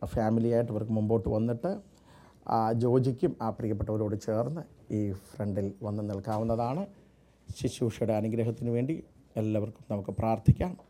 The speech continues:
ദൈവം നമ്മെ സഹായിക്കട്ടെ. Once service is progress, I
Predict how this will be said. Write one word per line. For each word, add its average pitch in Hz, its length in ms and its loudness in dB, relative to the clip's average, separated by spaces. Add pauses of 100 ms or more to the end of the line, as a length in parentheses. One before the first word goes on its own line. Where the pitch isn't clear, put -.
(100)
ദൈവം 107 240 2
നമ്മെ 101 180 -2
സഹായിക്കട്ടെ. 127 640 2 (440)
Once 180 280 8 (240)
service 143 380 6
is 127 100 0 (200)
progress, 127 420 4 (720)
I 123 240 4